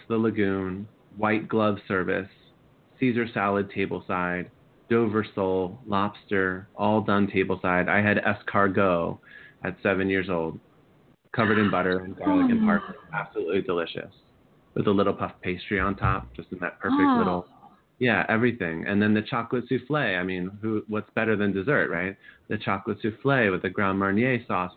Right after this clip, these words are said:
Speaker 1: poured in tableside. Everybody's mouths are watering now. I know it.
Speaker 2: Oh,
Speaker 1: <laughs>
Speaker 2: yeah. Mine too.
Speaker 1: And even, even down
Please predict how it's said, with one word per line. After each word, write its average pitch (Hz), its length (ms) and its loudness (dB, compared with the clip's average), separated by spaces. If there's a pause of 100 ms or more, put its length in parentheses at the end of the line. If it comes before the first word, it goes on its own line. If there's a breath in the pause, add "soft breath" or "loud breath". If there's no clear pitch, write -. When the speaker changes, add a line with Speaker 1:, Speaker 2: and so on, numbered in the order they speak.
Speaker 1:
poured 101 200 0
in 90 140 0
tableside. 87 680 -4
Everybody's 104 400 2
mouths 95 320 0
are 87 120 -2
watering 82 440 0
now. 78 220 -6
I 85 40 -4
know 87 240 -2
it. - 120 -6 (300)
Speaker 2:
Oh, 220 200 4
Speaker 1:
<laughs> 202 220 2
Speaker 2:
yeah. 294 260 0 (400 soft breath)
Mine 311 360 0
too. 320 100 0
Speaker 1:
And 277 480 2
even, 156 320 -8 (120)
even 160 280 2
down 143 320 0